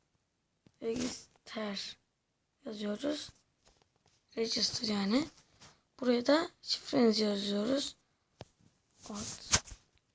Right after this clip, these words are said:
K. Ama ben buraya ne yazıyorum arkadaşlar? Tabii ki de aksiyon.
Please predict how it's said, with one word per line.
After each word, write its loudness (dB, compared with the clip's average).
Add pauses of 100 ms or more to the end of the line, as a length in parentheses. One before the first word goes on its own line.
(240)
K. -10 (4000)
Ama 2
ben 4
buraya 6
ne 6
yazıyorum 6
arkadaşlar? 2
Tabii 0
ki 0
de 4 (1300)
aksiyon. -4